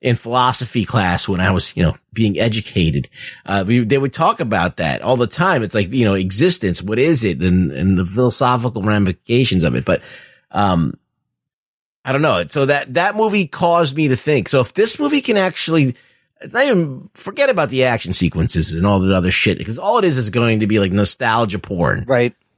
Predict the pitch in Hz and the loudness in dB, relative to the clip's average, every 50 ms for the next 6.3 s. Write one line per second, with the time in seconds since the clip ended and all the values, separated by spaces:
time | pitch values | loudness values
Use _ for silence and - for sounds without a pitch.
0 | _ _ _ _ _ _ _ _ _ _ _ _ _ 117 110 147 131 120 - - | _ _ _ _ _ _ _ _ _ _ _ _ _ -6 -2 -2 -2 -2 -4 -6
1 | _ _ _ _ _ _ - - 120 - - 202 226 233 285 254 - - 185 185 | _ _ _ _ _ _ -4 -4 -2 2 2 2 2 2 -2 -4 -4 -4 -2 -2
2 | 190 180 - - 196 185 170 151 127 120 - _ - - 156 160 160 156 139 123 | -2 -2 -2 -2 0 2 2 2 0 -2 -4 _ -8 -2 0 0 0 0 0 0
3 | 120 127 139 165 175 175 156 143 147 - 131 135 139 131 120 110 98 82 - 127 | 0 2 0 2 2 2 2 2 0 0 0 0 0 2 2 2 0 -2 -2 -2
4 | 120 113 104 87 - - 101 95 95 101 120 143 143 139 135 131 131 113 120 120 | 0 0 -2 -4 -6 -10 -8 -6 -2 0 0 2 2 2 2 2 2 0 2 0
5 | 117 110 110 104 101 92 - _ _ _ _ _ _ - - - - 151 147 131 | 2 2 2 2 0 -2 -4 _ _ _ _ _ _ -20 -14 -6 -2 0 0 0
6 | 104 82 71 - - | 0 -2 -4 -8 -14